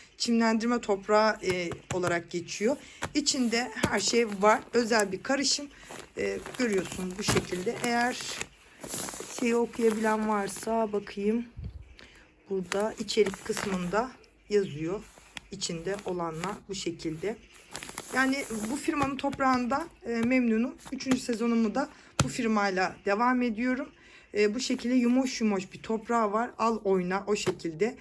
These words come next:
Yani tohumlarınızda fire vermek istemiyorsanız mutlaka alın. Artı piyasada, e, en uygun, e, fide yetiştirme toprağı da bu firmada. E, yalan olmasın ben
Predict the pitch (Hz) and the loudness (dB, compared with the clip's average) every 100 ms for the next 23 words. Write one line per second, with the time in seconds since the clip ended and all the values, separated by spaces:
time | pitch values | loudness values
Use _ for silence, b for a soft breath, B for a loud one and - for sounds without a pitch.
0 | B B B 220 220 254 247 247 247 240 | B B B -2 0 0 0 2 2 2
1 | 240 220 262 262 233 233 233 226 233 - | 0 0 -2 -2 0 0 2 2 0 -4
2 | 254 233 208 202 226 240 226 226 214 202 | 0 2 2 0 -4 -2 -2 0 0 0
3 | 247 254 226 220 269 B B B B 240 | -2 -2 0 0 -2 B B B B 4
4 | 277 254 - 277 277 - 240 285 339 - | 4 -2 -2 -2 0 0 2 2 0 -6
5 | B B B - 220 220 240 294 285 269 | B B B -2 -2 0 0 0 0 0
6 | 214 285 381 - 233 233 233 - 247 277 | 0 -2 -4 -2 0 2 0 0 2 4
7 | 269 269 - 277 269 262 269 277 262 269 | 4 2 -2 -2 -2 0 0 4 4 4
8 | 277 226 254 285 - 208 190 185 277 349 | 2 2 0 0 0 2 2 2 2 0
9 | B B B B - 220 220 220 214 254 | B B B B 0 2 4 4 2 2
10 | 269 277 285 277 277 269 - 285 285 - | 0 0 -2 -2 -4 -6 -6 -6 -6 -6
11 | 208 247 262 | 0 2 0